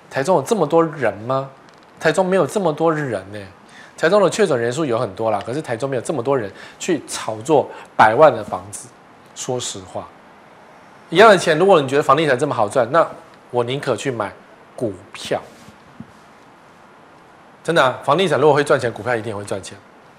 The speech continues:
这必然的道理啊。所以你要买股票还是买房地产？房地产很容易套牢的。你说年轻一代上来，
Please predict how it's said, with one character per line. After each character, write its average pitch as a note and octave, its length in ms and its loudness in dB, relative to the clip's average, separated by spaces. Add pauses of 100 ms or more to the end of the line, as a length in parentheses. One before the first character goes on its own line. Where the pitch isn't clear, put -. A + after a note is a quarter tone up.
(560)
这 - 100 -4
必 A2 160 -6
然 B2+ 160 2
的 A#2+ 80 -4
道 B2+ 200 6
理 F#2+ 180 -12
啊。 F#2 80 -16 (300)
所 - 120 -4
以 G3 40 0
你 F3 40 -2
要 F3 60 2
买 E3+ 140 0
股 C3+ 120 -8
票 C#3 140 -2
还 A#2+ 80 2
是 C3+ 100 -2
买 A2+ 140 -6
房 G#2 180 -12
地 A#2 100 -8
产？ G2+ 140 -12 (460)
房 - 140 -8
地 G#3 60 -6
产 G3 140 -8
很 C3+ 60 -4
容 D3 100 2
易 F#3 40 0
套 G3 200 -2
牢 A2+ 200 -10
的。 B2+ 240 -8 (800)
你 F#3 60 -2
说 A#3+ 200 4
年 F3 240 2
轻 B3+ 180 0
一 G3 140 2
代 A3 160 8
上 F#3+ 300 6
来， C3+ 260 4